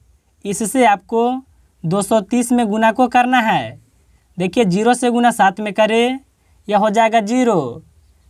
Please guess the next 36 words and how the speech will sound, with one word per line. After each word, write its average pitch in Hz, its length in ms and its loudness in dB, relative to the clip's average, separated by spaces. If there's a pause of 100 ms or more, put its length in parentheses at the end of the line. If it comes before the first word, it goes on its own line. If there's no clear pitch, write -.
तीन 233 200 0
से 240 160 0
गुना 240 220 2
सात 196 260 0
में 214 140 -6
करें 240 480 0 (400)
तो 202 60 -8
यह 220 100 2
हो 220 120 2
जाएगा 220 280 0
इक्कीस 226 400 -2
का 226 120 2
एक 247 480 0 (380)
और 175 80 0
हासिल 185 340 0
हो 226 100 2
जाएगा 233 320 2
दो, 220 560 -2 (540)
दो 180 180 0
से 240 200 0
गुना 240 220 2
सात 202 280 2
में 214 140 -8
करें, 233 460 0 (440)
यह 214 80 2
हो 220 120 2
जाएगा 226 300 2
चौदह, 214 720 2 (580)
दो 185 240 0
था 233 160 2
हासिल 233 600 0 (440)
तो 185 40 -4
यह 220 100 2
हो 208 120 2
जाएगा 220 320 2
सोलह, 226 680 0